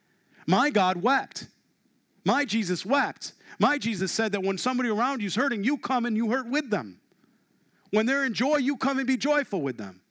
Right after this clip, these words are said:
That's what my God said. That's what your God said if you're a born-again believer in Christ. That's Paul's heart here. He wanted them to see, you know, hey, with the suffering, everything. And,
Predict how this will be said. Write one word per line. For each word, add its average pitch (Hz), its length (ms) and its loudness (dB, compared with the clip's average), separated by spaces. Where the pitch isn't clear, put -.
That's - 180 2
what 247 120 -2
my 247 200 2
God 135 300 -2
said. 139 320 -4
That's 240 160 0
what 208 120 -2
your 277 140 0
God 165 300 0
said 135 260 -4
if 165 100 -6
you're 170 100 0
a - 20 -2
born-again 139 420 -2
believer 123 300 0
in 117 80 -6
Christ. 143 480 -2
That's 226 200 6
Paul's 208 320 2
heart - 280 -6
here. 107 300 -8
He 226 120 -4
wanted 214 320 -2
them 185 140 0
to 160 60 -4
see, 233 240 -4
you 196 80 -2
know, 185 160 -4
hey, 202 180 0
with 160 200 -4
the 143 80 -4
suffering, 202 500 -4
everything. 131 580 -6
And, 135 220 -4